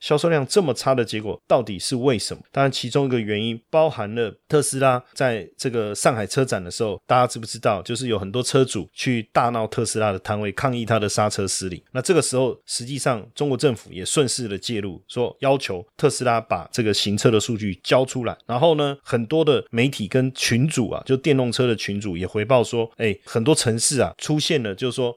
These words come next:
限制特斯拉行驶高速公路这样的一个，一个行为哦，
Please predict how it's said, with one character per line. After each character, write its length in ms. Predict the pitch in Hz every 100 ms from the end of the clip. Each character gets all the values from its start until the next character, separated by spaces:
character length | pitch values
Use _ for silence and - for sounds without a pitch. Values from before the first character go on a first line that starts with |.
| _
限 480 | - - 220 135 117
制 220 | - 123
特 300 | - 170 135
斯 200 | - 123
拉 160 | 120
行 240 | 120 - 127
驶 180 | - 98
高 180 | 151 151
速 100 | 147
公 220 | 143 135
路 180 | 123 - _
这 120 | -
样 160 | 127 104
的 200 | 107 95
一 160 | 117
个， 300 | 117 113 95
一 140 | - 113
个 220 | 117 98
行 420 | - - 110 135
为 160 | 117 73
哦， 140 | 80